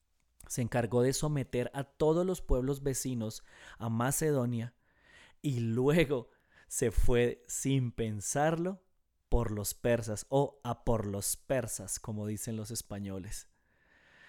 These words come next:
Así que, eh, en esa época quien estaba gobernando era Darío tercero, y él se propuso detenerlo no en una ocasión, sino en dos ocasiones. La primera envió a soldados delante,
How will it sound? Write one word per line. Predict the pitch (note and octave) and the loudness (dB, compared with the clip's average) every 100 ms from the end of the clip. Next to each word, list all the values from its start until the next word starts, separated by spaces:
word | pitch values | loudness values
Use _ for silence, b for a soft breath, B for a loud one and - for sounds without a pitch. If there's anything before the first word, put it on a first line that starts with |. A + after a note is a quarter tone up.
| B | B
Así | A#2+ A#2+ | -6 -2
que, | C3+ D#3+ - B B - | 2 0 0 B B -8
eh, | C3+ A#2 | -6 -4
en | C3+ B2 | -2 -2
esa | - D#3+ | -2 -2
época | D#3 C#3+ C#3+ C3+ - | -2 -2 -2 -2 -6
quien | - A#2+ | -6 -6
estaba | A2+ B2 A#2+ | -4 -4 -4
gobernando | C3 C#3+ A#2 A2+ G#2+ A#2 | -2 0 0 -2 -2 -2
era | B2+ B2+ | 0 0
Darío | A#2+ G#2+ G#2+ A2+ | -2 -4 -4 -4
tercero, | A#2+ G#2 - A#2+ G#2 G2+ - _ - | -4 -6 -4 -6 -6 -10 -14 _ -8
y | C3+ B2 | -2 0
él | C#3 | 0
se | F#3 | 0
propuso | E3+ F3+ - C3+ - | 2 2 0 -4 -2
detenerlo | C#3+ C#3+ - A#2 A2+ A#2 B2 C3+ | -2 -2 -4 -4 -2 -2 -2 -4
no | C3+ D3 F3+ | -6 -4 -4
en | F#3+ | -4
una | F#3 E3+ | -4 -4
ocasión, | E3+ - B2+ A2+ G#2+ A2 | -4 -6 -6 -6 -6 -8
sino | A#2+ - B2 | -8 -6 -4
en | A2 A2 G#2 | -4 -4 -2
dos | B2+ D3 | -2 -2
ocasiones. | E3+ - C#3 A2+ A2 A#2+ | -4 -6 -6 -6 -6 -4
La | C3+ | -4
primera | - D3+ F#3 A3+ - B B B B | -2 0 0 -2 -6 B B B B
envió | C3 A#2+ B2 | -4 2 2
a | |
soldados | B2 C#3 B2+ B2+ B2 D#3 D3 | 2 0 0 0 0 -2 -4
delante, | B2+ G#2+ G#2 F#2+ D#3+ | -2 -2 -4 -4 -6